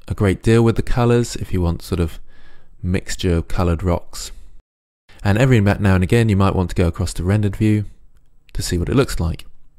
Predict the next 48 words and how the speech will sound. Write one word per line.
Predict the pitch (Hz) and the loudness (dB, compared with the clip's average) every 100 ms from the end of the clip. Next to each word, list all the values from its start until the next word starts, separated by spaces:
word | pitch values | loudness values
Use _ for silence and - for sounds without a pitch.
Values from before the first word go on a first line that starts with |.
| - - - - - | -18 -16 -16 -16 -4
So | - | 0
it's | 104 | 2
just | - - - | 2 0 2
lightly | 92 90 80 | 2 2 0
shaded | - 90 80 78 | 0 0 0 -2
at | - | -4
the | 82 | -2
moment. | 85 80 - - - - - | -2 -2 -6 -12 -16 -20 -8
Now | 143 | -2
it | 151 | 0
looks | 196 - | 0 0
like | 165 | 0
I've | 139 | 2
got | 135 | 0
a | 113 | 0
slight | - - 117 117 - | -4 -2 2 2 2
issue | 98 - 95 | 2 2 2
with | 90 | 2
my | 90 | 2
normal | 90 92 87 | 4 4 2
map | 78 80 | 2 0
there, | - 82 92 - - - - - - - | 0 0 -2 -4 -18 -20 -20 -20 -8 2
but | 107 | 4
occasionally | - 147 123 | 6 6 6
that's | 113 113 - | 4 2 2
just | 110 - | 0 2
cycles | 104 101 - 95 92 92 - | 4 4 4 2 2 2 -4
and | - 90 87 85 82 - - - - - - | -2 2 2 0 -2 -6 -14 -18 -20 -18 -2
the | 90 | 2
way | 87 | 4
the | 82 | 4
lights | 82 82 - - | 4 2 0 -4
are | |
set | - 87 - | -4 -4 -2
up, | - - | -4 -2
and | 85 | -2
you | |
can | 80 85 | 0 2
easily | 87 - 92 82 - - - - - - | 2 2 0 -2 -4 -18 -20 -20 -20 -10
adapt | - - 78 - | 0 0 0 0
your | 82 | 2
lights | 80 82 80 - - - - - - - - | 4 4 0 -6 -12 -12 -18 -20 -20 -20 -10
and | 92 | -4
that | 85 - | -2 0
doesn't | 87 90 | 0 -2
make | 87 - | -4 -4
so | - | -4
much | 78 76 - | -2 -4 -8